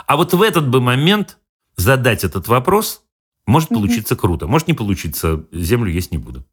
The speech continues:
Speaker 1: "Да, котик, я тебя очень-очень люблю. Слушай, вижу, что тебе бывает тяжело. Вот щас, да,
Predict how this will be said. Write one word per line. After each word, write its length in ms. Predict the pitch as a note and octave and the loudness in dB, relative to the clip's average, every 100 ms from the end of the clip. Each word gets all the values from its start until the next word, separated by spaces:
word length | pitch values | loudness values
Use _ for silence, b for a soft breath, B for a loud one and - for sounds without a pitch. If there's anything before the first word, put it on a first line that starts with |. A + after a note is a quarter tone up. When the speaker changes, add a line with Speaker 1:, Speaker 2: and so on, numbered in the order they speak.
| _ _ _ _ _ - | _ _ _ _ _ 0
Speaker 1:
"Да, 200 | C#3+ D#3+ | 2 2
котик, 480 | - C#3+ - G2 | 2 2 2 -2
я 180 | A2+ B2 | 2 2
тебя 140 | B2 A#2 | 4 2
очень-очень 540 | C3+ C3+ B2+ A#2 A#2 | 2 2 0 0 0
люблю. 340 | G#2+ G2 C3+ | 0 2 0
Слушай, 320 | C#3 A#2 G#2 F#2+ | 0 -2 0 0
вижу, 320 | G2+ D3 B2+ | 2 2 0
что 160 | - | -4
тебе 240 | F#2+ F#2 G#2 | -8 -4 -2
бывает 420 | G2 F#2 G2+ - | 0 0 0 -4
тяжело. 480 | - F2 G2+ F2 E2 | -4 -2 0 0 0
Вот 160 | D#2 | -4
щас, 520 | - - A2 E2+ - - _ _ | -4 0 0 0 -8 -14 _ _
да, 400 | E2+ A#2+ D#3 - | 0 0 0 -6